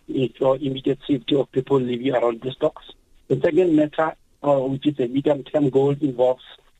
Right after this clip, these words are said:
educating the public and the people for, to promote a responsible dog ownership.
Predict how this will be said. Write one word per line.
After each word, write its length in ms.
educating 880
the 360
public 340
and 160
the 80
people 500
for, 360
to 60
promote 520
a 60
responsible 600
dog 200
ownership. 520